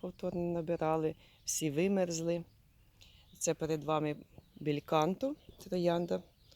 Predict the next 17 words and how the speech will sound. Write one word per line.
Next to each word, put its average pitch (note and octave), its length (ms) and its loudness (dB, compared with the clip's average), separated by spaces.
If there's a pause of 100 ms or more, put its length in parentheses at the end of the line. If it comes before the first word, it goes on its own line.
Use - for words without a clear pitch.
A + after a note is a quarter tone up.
(160)
плетиста. E3 680 -2 (920)
Дуже D#3 340 0
красива D#3 760 0 (600)
троянда, C#3 640 -4
дуже C#3+ 320 -6
красива. C#3 640 -6 (580)
Хто E3+ 80 0
хоче D#3 280 -2
посадити, G3+ 760 0 (180)
то C#3 100 -8
я D3+ 160 -4
раджу B2 380 -6
вам. C3+ 240 -6 (1800)
Хто - 220 -10
любить D3 300 -4
червоні C#3+ 500 -2
троянди. C#3+ 720 -2